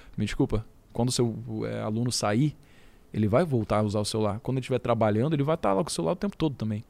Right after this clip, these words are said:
Como é que você pode usar ele, se beneficiar das milhões de coisas que o, a pessoa pode adquirir de conhecimento no celular pra conseguir performar melhor no trabalho, performar melhor na escola? Então, eu acho que é tirar esse estigma de que tecnologia veio pra distrair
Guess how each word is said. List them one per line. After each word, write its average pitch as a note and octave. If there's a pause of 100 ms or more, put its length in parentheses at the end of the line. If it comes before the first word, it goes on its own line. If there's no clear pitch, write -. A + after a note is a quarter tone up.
(340)
Como -
é C4
que -
você G#3+
pode F3
usar B2
ele, B2
se B2
beneficiar C3
das A#2+
milhões C#3
de C#3
coisas C3
que -
o, A#2
a A2
pessoa A#2+
pode A2+
adquirir A2+
de G#2+
conhecimento A2+
no A2+
celular C3
pra -
conseguir D3
performar B2
melhor A#2
no A2
trabalho, A2 (320)
performar A#2
melhor A#2
na A2+
escola? A2 (360)
Então, D3+ (420)
eu C#3+
acho D#3
que D#3
é C#3 (220)
tirar D3+
esse C#3+
estigma B2
de A2+
que -
tecnologia B2
veio A#2+
pra A#2+
distrair A#2